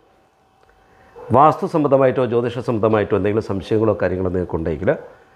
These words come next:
നിങ്ങളുടെ വീട്ടിൽ താമസിക്കുന്ന എല്ലാവരുടെയും പേര്, date of birth, വീടിൻ്റെ ഡയറക്ഷൻ, അഡ്രസ്സ് ഇതൊക്കെ ഈ നമ്പറിലോട്ട് WhatsApp ചെയ്യുക.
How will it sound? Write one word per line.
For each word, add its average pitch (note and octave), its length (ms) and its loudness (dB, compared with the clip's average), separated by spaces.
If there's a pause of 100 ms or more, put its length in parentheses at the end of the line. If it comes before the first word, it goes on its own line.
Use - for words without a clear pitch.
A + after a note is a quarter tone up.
(480)
നിങ്ങളുടെ D3+ 200 8
വീട്ടിൽ C#3 180 4
താമസിക്കുന്ന B2+ 400 2
എല്ലാവരുടെയും A2 400 2
പേര്, A2 320 4 (220)
date G2 260 -2
of G#2 80 -2
birth, A2 220 -2 (160)
വീടിൻ്റെ G#2 360 0
ഡയറക്ഷൻ, G2 460 0
അഡ്രസ്സ് G2 320 -6
ഇതൊക്കെ F#2 200 -4
ഈ - 20 2
നമ്പറിലോട്ട് F2+ 340 0
WhatsApp F#2+ 340 0
ചെയ്യുക. B2+ 300 4